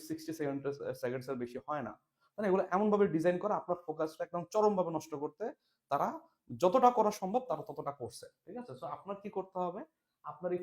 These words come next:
ফোকাস বাড়াইতে হবে, হ্যাঁ? এক জায়গায় যে আপনি টানা দশ মিনিট বসলেই হচ্ছে আপনার বিরক্ত লাগে, টানা একটা কাজ দশ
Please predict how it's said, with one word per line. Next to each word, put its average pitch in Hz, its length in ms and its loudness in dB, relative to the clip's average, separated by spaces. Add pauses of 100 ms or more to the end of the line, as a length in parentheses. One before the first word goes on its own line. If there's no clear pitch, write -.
ফোকাস 175 400 -4
বাড়াইতে 113 360 0
হবে, 101 320 -4
হ্যাঁ? 208 200 -8
এক 139 160 0 (100)
জায়গায় 143 320 0
যে 127 100 2
আপনি 147 200 -8
টানা 147 240 0
দশ 135 280 -2
মিনিট 143 260 -4
বসলেই 139 320 -4
হচ্ছে 131 180 -4
আপনার 123 180 -6
বিরক্ত 139 240 -2
লাগে, 104 280 0 (360)
টানা 139 200 0
একটা 139 180 -4
কাজ 139 220 0
দশ 135 80 0